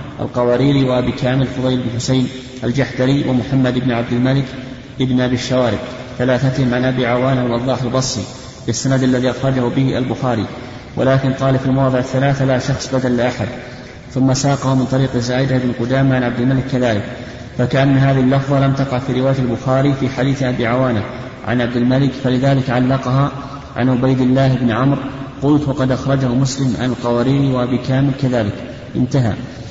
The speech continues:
ولفظ مسلم بعد أن ذكر السند قال سعد بن عبادة: "لو رأيت رجلا مع امرأتي لضربته بالسيف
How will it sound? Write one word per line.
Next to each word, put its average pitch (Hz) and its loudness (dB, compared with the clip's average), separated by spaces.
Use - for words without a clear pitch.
ولفظ 135 2
مسلم 139 2
بعد 131 2
أن 127 2
ذكر 131 0
السند 139 0
قال 127 2
سعد 135 0
بن 123 2
عبادة: 131 2
"لو 123 2
رأيت 135 2
رجلا 131 2
مع 123 2
امرأتي 131 0
لضربته 131 0
بالسيف 131 0